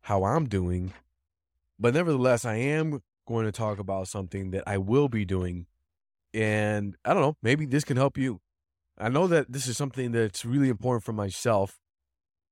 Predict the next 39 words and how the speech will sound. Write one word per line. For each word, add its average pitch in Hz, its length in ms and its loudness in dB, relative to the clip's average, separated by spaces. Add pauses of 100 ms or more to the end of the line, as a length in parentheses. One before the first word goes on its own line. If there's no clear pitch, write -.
(260)
And 117 140 -4
so 120 280 4 (380)
really 175 320 4 (100)
the 139 240 4
idea 139 320 6
here 131 240 4
is 120 220 2
that 120 100 0
I'm 123 120 0
presenting 135 400 2
myself 117 500 0
a 95 360 -4 (220)
challenge 98 640 -6
for 98 140 -8
seven 110 300 2
days. 101 320 2 (340)
And 117 160 -2
I'll 123 80 2
be 127 140 6
honest, 120 260 2
I 110 120 0
just 120 220 -2
got 143 160 2
inspired 113 680 2 (240)
by 110 140 2
a 101 120 0
YouTube 117 420 0
channel. 117 500 0
Don't 117 180 0
know 123 100 0
the 123 100 0
name, 113 540 0
don't 113 260 0
know 110 420 0
hi-, 101 180 -6 (160)
what 107 260 -4
he's 107 260 -6
really 113 200 2
about. 104 400 4